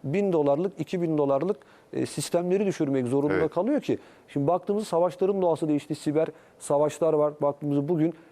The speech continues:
Speaker 1: hiç Cemil Bey bir ş-, e, nükleer silaha gerek yok. Artık dünyadaki hemen hemen özellikle gelişmiş ülkeler bütün ülkelerinin bütün sistemlerini internet ağı üzerinde kurmuşlar.
Speaker 2: Nükleer
Speaker 1: Bir
Speaker 2: silah lüzum yok. Uyduları düşürecekler zaten. Hayat kilitlenecek,
Speaker 1: bir,
Speaker 2: değil
Speaker 1: bir
Speaker 2: mi?
Speaker 1: Sibel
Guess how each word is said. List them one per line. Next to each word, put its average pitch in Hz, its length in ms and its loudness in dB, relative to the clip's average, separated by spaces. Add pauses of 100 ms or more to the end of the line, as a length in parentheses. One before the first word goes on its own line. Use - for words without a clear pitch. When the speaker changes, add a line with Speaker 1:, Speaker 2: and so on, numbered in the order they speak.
(100)
Speaker 1:
hiç 196 220 -4
Cemil 160 320 2
Bey 131 240 0
bir 165 100 -4
ş-, - 180 -10
e, 127 360 0
nükleer 156 300 0
silaha 147 300 0
gerek 135 360 0
yok. 101 120 -2 (340)
Artık 170 420 0
dünyadaki 160 460 0
hemen 170 200 2
hemen 156 240 0 (420)
özellikle 151 500 0
gelişmiş 143 460 -2
ülkeler 143 380 0 (280)
bütün 202 360 -2
ülkelerinin 151 800 0
bütün 190 200 -4
sistemlerini 143 760 -2 (240)
internet 165 520 0
ağı 131 200 2
üzerinde 117 340 0
kurmuşlar. 110 420 -2
Speaker 2:
Nükleer 147 320 0
Speaker 1:
Bir 254 80 2
Speaker 2:
silah 139 260 0
lüzum 143 260 -2
yok. 120 140 -2
Uyduları 151 480 0
düşürecekler 104 720 -2
zaten. 107 340 -2
Hayat 123 280 0
kilitlenecek, 127 360 -4 (240)
Speaker 1:
bir, 175 40 -6
Speaker 2:
değil 139 100 0
Speaker 1:
bir 254 60 2
Speaker 2:
mi? 226 80 0
Speaker 1:
Sibel 170 340 2